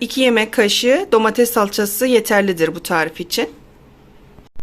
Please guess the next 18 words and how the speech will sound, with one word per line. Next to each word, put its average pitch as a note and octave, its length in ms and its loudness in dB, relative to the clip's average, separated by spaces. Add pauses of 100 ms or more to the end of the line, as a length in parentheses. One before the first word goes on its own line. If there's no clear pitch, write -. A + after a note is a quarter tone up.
(960)
Bir B3+ 100 2
buçuk C4 240 -2
su B3 220 -2
bardağı A3 480 2
galeta A3 340 0
unumuzu G#3+ 400 0
da A3 60 4
ekliyoruz. F3+ 760 0 (960)
Bir A3+ 60 4
su A3 160 4
bardağı G#3 420 6
zeytinyağı G#3+ 520 6
ekledikten G3+ 680 4
sonra F#3 320 6
bir A3 120 2
tatlı G#3 340 4
kaşığı G3 420 4
tuz, F3+ 180 4